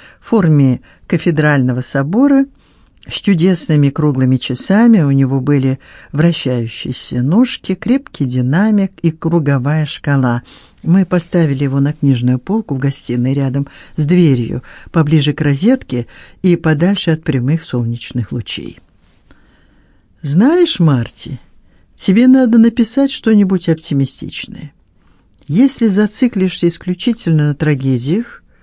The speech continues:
то очень скоро сама превратишься в ходячее бедствие», заявил Хемингуэй.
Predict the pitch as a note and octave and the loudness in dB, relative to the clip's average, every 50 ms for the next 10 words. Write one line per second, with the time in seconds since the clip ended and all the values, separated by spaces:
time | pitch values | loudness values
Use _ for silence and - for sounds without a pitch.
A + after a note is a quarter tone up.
0 | _ _ _ _ - - _ _ - - D3 B2+ - - G#3+ - - - F#3+ G3 | _ _ _ _ -20 -20 _ _ -2 0 0 0 2 0 0 0 0 -2 -2 -2
1 | A3+ A3+ - C4+ B3+ A3+ F#3+ G3+ B3+ C#4 - - _ _ - - G3 E3 E3+ E3+ | -2 -2 0 2 4 4 4 4 2 0 -2 -6 _ _ -4 -2 -2 0 2 0
2 | F3 E3+ - - C#3+ B2+ - - - C#3+ - - E3 E3 C3 C#3+ C3+ A2+ - - | -2 -2 -2 -4 -4 -4 -4 -4 -6 -4 -2 0 -2 0 0 0 -2 -2 -4 -4
3 | - D3+ D#3 D#3+ D#3+ F3 E3 - - - - - - - - D#3 - _ _ _ | -2 0 0 2 2 0 0 -2 -6 -12 -10 -10 -8 -8 -8 -10 -12 _ _ _
4 | _ _ _ _ - _ _ - C#3+ B2+ D3 D#3 D3 B2+ C3 B2+ A#2 - - C#3 | _ _ _ _ -20 _ _ -8 -4 -2 0 0 0 0 -2 -4 -6 -6 -6 -4
5 | B2+ B2 A#2+ A2+ B2+ B2 - - - - | -2 -2 -4 -4 -6 -6 -6 -8 -12 -16